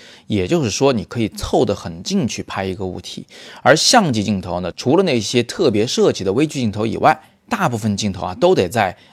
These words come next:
零点五米、零点七米以外才能正常的对焦和拍照。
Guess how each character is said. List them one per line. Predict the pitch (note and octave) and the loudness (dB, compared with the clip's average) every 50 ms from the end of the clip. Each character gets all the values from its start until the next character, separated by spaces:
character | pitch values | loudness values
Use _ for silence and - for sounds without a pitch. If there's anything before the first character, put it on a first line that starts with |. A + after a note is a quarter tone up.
| - | -4
零 | - B2+ C#3 | -2 0 2
点 | C#3 A2 F#2+ | 4 2 2
五 | F#2+ G2+ A#2+ | 2 0 0
米、 | C3+ A2 | 0 0
零 | F2 G#2 A#2 | 0 0 -2
点 | G#2+ F#2 | -2 -2
七 | - - - E3 | -2 -4 -4 -2
米 | D3+ C#3 A2+ E2+ | -2 -4 -4 -4
以 | F#2 | -4
外 | F#2 G2 D3 F#3 E3+ - - _ | -2 2 2 2 2 0 -4 _
才 | - - - - F#2+ G#2 | -16 -12 -8 -6 -6 -4
能 | C#3+ C3 G2+ F2+ F#2+ | -4 -4 -4 -4 -4
正 | - A#2+ G2 E2+ | -4 -6 -6 -6
常 | F2 E2+ | -8 -12
的 | F2+ F#2 | -10 -8
对 | G#2 F#2 | -8 -8
焦 | E2+ - F#2 F#2 | -6 -4 -6 -6
和 | F2+ - | -6 -8
拍 | - - G2 | -8 -6 -4
照。 | G#2 - - - | 0 0 0 -2